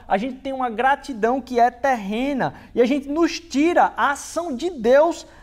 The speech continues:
na nossa vida. E a gente convidou você, então, a, a experimentar uma fé que não é convencional.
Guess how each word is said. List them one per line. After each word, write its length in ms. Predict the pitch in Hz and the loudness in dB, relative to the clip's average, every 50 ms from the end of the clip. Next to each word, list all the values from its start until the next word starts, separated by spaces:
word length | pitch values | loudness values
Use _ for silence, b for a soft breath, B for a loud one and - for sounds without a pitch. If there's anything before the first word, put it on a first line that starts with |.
| B | B
na 200 | - 240 285 311 | -2 2 2 4
nossa 340 | 294 294 302 285 - 330 330 | 4 4 2 2 2 0 0
vida. 420 | 262 226 240 269 294 226 151 - - b b b b b - | 0 2 2 0 0 0 -4 -8 -12 b b b b b -2
E 60 | 214 | 0
a 40 | 214 | 0
gente 180 | 220 277 247 | 0 0 -2
convidou 520 | - - 330 370 370 392 311 247 320 359 381 | 0 2 2 2 2 0 2 4 4 4 4
você, 280 | 359 330 262 - 311 | 4 2 0 0 -4
então, 340 | 311 311 269 - 294 285 294 | -6 -6 -4 -2 0 2 4
a, 400 | 294 285 277 254 233 240 240 240 | 4 4 2 2 2 2 4 4
a 80 | 233 254 | 2 0
experimentar 800 | 277 269 - - - 320 320 330 330 330 311 247 - 254 269 | -2 -4 -2 0 0 2 2 0 -4 -6 -8 -2 2 2 2
uma 160 | 294 302 294 262 | 4 2 0 -2
fé 340 | - - 240 240 254 254 254 B B B B _ | 0 0 0 0 0 -2 -4 B B B B _
que 120 | - 262 | -6 -2
não 180 | 269 311 311 294 | 0 2 2 2
é 100 | 294 294 | 2 2
convencional. 1000 | 294 294 302 285 302 302 - - 320 320 285 240 220 214 180 - - - b | 0 -2 -4 -4 -4 -6 -6 -6 -4 0 2 4 4 4 2 0 -6 -16 b